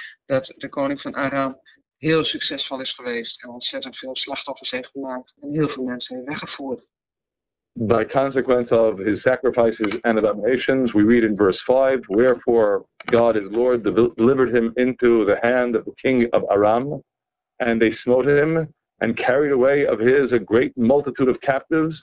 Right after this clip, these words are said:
Speaker 2: and brought them to Damascus. And he wa-, also was delivered into the hand of the king of Israel, who smote him with a great slaughter."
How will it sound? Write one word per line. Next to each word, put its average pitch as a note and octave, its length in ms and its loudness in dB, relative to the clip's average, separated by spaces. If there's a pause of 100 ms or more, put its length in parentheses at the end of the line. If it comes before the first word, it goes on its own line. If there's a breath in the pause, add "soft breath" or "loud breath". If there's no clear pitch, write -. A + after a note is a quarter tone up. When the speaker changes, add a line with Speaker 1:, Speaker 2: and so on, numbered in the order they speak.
(420)
Speaker 2:
and A2 260 -4
brought B2 300 2
them C3+ 200 2
to - 80 -18
Damascus. A#2 580 0 (800 soft breath)
And A#2+ 140 0
he A#2+ 80 4
wa-, A#2+ 500 2
also C#3+ 580 0 (180)
was A2 120 -2
delivered B2 540 2
into B2 200 0
the G#2+ 120 2
hand B2+ 340 -2
of A2 120 -2
the A2 60 -2
king B2+ 260 0
of A#2 80 2
Israel, C3 340 2
who A2 100 2 (140)
smote C3 220 2
him D3+ 260 -4
with A2+ 120 2
a G#2 180 0
great A2+ 340 2 (180)
slaughter." A#2+ 340 2